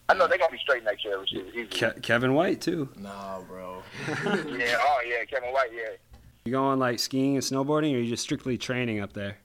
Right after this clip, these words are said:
Speaker 1: Oh no, strictly training, bro. I'm not about to try to risk anything. To
Speaker 3: <laughs>
Speaker 1: hurt myself. I, I'm not going.
Speaker 3: I feel
Speaker 1: I'm
Speaker 3: you.
Speaker 1: strictly training, bro.
Speaker 3: I
Speaker 1: Not
Speaker 3: feel
Speaker 1: going.
Speaker 3: you. I've told the story to all my friends that when I was at U N I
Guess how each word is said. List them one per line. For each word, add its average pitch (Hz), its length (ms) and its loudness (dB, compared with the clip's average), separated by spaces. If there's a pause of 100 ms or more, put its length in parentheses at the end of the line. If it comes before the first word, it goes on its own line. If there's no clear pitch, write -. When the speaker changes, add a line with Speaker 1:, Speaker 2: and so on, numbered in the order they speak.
(340)
Speaker 1:
Oh 117 200 4
no, 101 240 6
strictly 117 280 -4
training, 92 340 0
bro. 101 160 10
I'm 120 80 4
not 104 140 6
about 98 240 4
to - 40 -12
try 104 120 6
to 95 80 2
risk 95 320 -2
anything. 98 320 -4 (160)
To 85 200 -2
Speaker 3:
<laughs> - 140 2
Speaker 1:
hurt 101 200 6
myself. 104 360 0
I, 92 220 6 (100)
I'm 98 120 8
not 85 200 0
going. 82 280 -6 (380)
Speaker 3:
I 98 80 -10
feel - 200 2
Speaker 1:
I'm 92 160 4
Speaker 3:
you. - 60 -6
Speaker 1:
strictly 113 400 -2
training, 92 460 -2
bro. 87 260 0 (600)
Speaker 3:
I - 80 -6
Speaker 1:
Not 113 140 4
Speaker 3:
feel 107 100 -8
Speaker 1:
going. 104 140 4
Speaker 3:
you. 104 80 -6 (840)
I've 110 120 -4
told 147 220 0
the 135 40 0
story 131 580 0 (380)
to 107 60 -4
all 123 180 6
my 120 140 2
friends 110 460 -2
that 104 180 0
when 107 140 -2
I 107 180 -2
was 104 200 -4
at 107 160 0
U 110 160 0
N 107 100 0
I 117 280 0